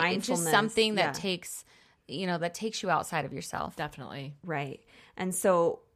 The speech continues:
Speaker 2: spiritually, I, I put into place some, some habits.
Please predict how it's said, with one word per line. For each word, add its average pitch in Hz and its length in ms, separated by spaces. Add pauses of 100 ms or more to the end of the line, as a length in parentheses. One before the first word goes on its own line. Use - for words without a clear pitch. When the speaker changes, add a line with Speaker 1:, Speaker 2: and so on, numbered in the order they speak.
(560)
Speaker 2:
spiritually, 190 680
I, 156 180 (120)
I 160 260 (120)
put 160 140
into 160 180
place 156 320
some, 143 340 (260)
some - 220
habits. 165 760